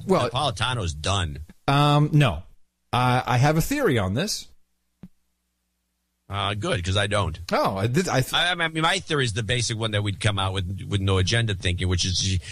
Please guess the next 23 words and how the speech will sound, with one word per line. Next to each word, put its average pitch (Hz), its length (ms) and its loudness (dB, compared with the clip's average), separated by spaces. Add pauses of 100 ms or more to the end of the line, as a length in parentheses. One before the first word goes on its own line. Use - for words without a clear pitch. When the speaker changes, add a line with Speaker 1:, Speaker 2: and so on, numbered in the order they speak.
(140)
Speaker 2:
they 110 100 2
put 127 200 2
her 123 60 0
at 101 60 -2
the 104 60 -2
University 104 420 0
of 92 60 -2
California 101 480 2
to 95 60 2
make 95 180 2
sure 104 140 2
the 92 120 2
recruits, 117 720 2 (280)
you 104 140 4
know, 90 280 4
uh, 87 200 4
had, 95 260 4
had 92 220 2
a 82 80 0
clue 107 280 0
early 95 300 4
on. 78 360 2 (280)
Speaker 1:
Mm-mm. 165 360 -8